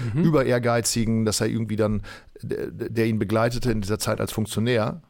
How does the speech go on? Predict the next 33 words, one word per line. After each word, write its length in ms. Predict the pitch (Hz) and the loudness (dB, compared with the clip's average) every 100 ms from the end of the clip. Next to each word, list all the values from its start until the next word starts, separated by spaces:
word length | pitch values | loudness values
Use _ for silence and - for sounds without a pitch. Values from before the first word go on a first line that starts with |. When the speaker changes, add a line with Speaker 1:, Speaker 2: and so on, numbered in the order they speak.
| - | -10
Speaker 2:
also 180 | 101 104 | -4 -2
nach 300 | 113 127 - | 0 0 0
der 160 | 113 | -4
Zeit 260 | - 104 107 | -2 -2 -2
als 120 | 101 | -4
Bundestrainer. 640 | - 98 - 101 104 135 - - - | -2 -4 -4 -4 -2 -2 -6 -16 -18
Also 160 | - 107 | -4 -2
ich 80 | 101 | 0
glaub, 160 | 113 101 - _ | -2 -2 -14 _
der, 280 | - 110 110 - | -4 -2 -2 -4
der, 120 | - - - 67 - 55 64 - - - - - | -10 -10 -18 -14 -10 -10 -10 -12 -14 -18 -16 -10
das 160 | 98 | -2
letzte 320 | 123 160 - | 0 2 0
Mal, 140 | 156 135 | 2 2
dass 80 | 120 | 0
er 100 | 113 | 0
wirklich 220 | 135 127 | -2 -2
mit 160 | 117 - | -2 -2
Sympathie 460 | 113 123 - 156 | 0 0 0 0
gesehen 420 | 165 127 127 123 | 2 2 0 2
wurde, 300 | 120 127 127 - - - _ _ _ _ | 2 2 0 -4 -20 -20 _ _ _ _
den 200 | 110 107 | -2 0
Eindruck 320 | - 113 104 | 0 0 0
hatte 160 | 92 101 | -2 -2
ich, 240 | - 131 - - - 95 | -2 -2 -6 -20 -14 -2
war 320 | 110 120 - - | 0 0 -4 -4
nach 140 | 107 | -4
dem 160 | 107 - | -4 -2
Aus 280 | 110 113 113 | 0 0 -2
im 100 | 104 | -2
Viertel-, 240 | 117 - - | -4 -4 -4
im, 160 | 110 - - | -6 -6 -6
im, 460 | 104 101 101 98 | -2 -2 -2 -2